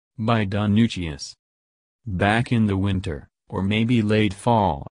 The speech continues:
of two thousand four, two thousand five, one of my friends, Victor the Victim, had an issue with bullying by Chad. I can't remember what the bullying was, I only remember the most epic and nuclear of reactions.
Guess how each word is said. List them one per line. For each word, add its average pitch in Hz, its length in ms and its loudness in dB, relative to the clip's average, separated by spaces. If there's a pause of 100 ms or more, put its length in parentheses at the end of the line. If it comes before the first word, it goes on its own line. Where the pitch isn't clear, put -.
(140)
of 107 220 -2
two 101 140 -2
thousand 87 400 0
four, 113 320 -2
two 98 240 -4
thousand 92 640 -2
five, 95 560 0
one 104 240 0
of 92 140 -2
my 92 180 0
friends, 87 720 -4 (240)
Victor 110 400 -2
the 98 120 0
Victim, 90 520 -4 (220)
had 113 160 -4
an 107 160 2
issue 104 320 -2
with 82 260 -6
bullying 113 480 4
by 92 180 -2
Chad. 92 460 -4 (460)
I 98 100 0
can't 117 340 -2
remember 104 480 2
what 104 220 0
the 107 80 -2
bullying 98 540 0
was, 87 160 -4
I 107 180 4
only 117 320 4
remember 117 580 2
the 104 80 0
most 107 460 0
epic 110 340 -2
and 95 220 -2
nuclear 110 560 2
of 87 220 -4
reactions. 107 880 -2